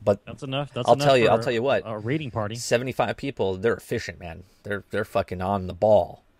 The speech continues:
Speaker 1: And he, there's no slackers taking coffee breaks in my bitch. So it's a fun game, though. Still, still like it. What's going on, video game? So that's
Speaker 2: Okay,
Speaker 1: what I
Speaker 2: th-,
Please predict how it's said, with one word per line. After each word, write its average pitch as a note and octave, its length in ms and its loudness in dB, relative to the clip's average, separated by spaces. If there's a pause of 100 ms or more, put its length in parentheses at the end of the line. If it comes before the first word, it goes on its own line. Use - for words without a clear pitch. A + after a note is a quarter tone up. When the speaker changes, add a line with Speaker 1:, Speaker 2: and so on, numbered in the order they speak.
(180)
Speaker 1:
And G#2 120 -4
he, A2 60 -6
there's G2 200 -4
no C3+ 100 2
slackers A#2 460 2
taking G#2 240 -2
coffee G#2+ 300 2
breaks F#2+ 260 0
in F#2+ 80 -6
my F#2+ 100 0
bitch. E2+ 320 -6 (1080)
So - 140 2
it's G2 100 2
a - 20 2
fun E3 160 6
game, A2+ 200 2
though. F2 140 -8
Still, A2 380 2
still B2 160 0
like F#2 160 4
it. - 60 0
What's E3 100 0
going E3 140 4
on, G#2+ 100 4
video F2+ 160 0
game? F2 180 -6 (2250)
So C#3 180 2
that's C#3 180 2
Speaker 2:
Okay, C#3 80 4
Speaker 1:
what B2+ 100 6
I A2+ 40 -4
Speaker 2:
th-, A#2+ 140 -6